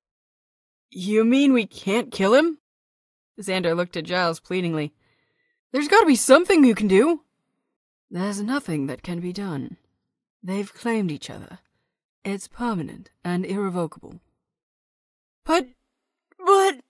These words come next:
he stared at Spike and Buffy. Spike had hooked a hip on the table and had pulled Buffy into his arms and was now nibbling her ear while she laughed.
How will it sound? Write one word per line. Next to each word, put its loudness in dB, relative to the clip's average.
he -8
stared -4
at -6
Spike -10
and -4
Buffy. -6
Spike -2
had -6
hooked -2
a -2
hip -2
on -4
the -6
table -4
and -6
had -4
pulled -4
Buffy -2
into -6
his -4
arms -2
and -2
was -2
now 0
nibbling -2
her -2
ear -2
while -4
she -8
laughed. -8